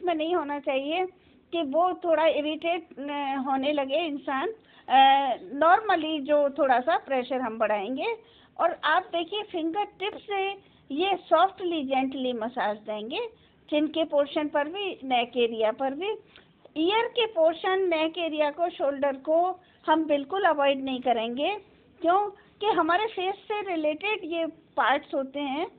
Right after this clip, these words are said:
अगर इस area पर ग्लो नहीं आता है तो हमारे face का ग्लो थोड़ा फीका रहता है, कम रहता है।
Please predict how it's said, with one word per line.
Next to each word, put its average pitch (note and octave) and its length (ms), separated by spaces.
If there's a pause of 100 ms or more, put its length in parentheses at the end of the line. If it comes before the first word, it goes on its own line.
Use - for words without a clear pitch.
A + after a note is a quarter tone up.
(420)
अगर E4+ 420 (140)
इस G#4+ 200
area D4+ 400
पर D#4 220
ग्लो C4+ 260
नहीं C#4 260
आता B3 240
है F4 200
तो F4+ 160
हमारे C4+ 320
face C4 300
का C#4 140
ग्लो C4+ 380 (300)
थोड़ा D#4+ 280
फीका D#4 420
रहता C4+ 280
है, D4+ 140
कम D4+ 300
रहता A#3 280
है। G3+ 280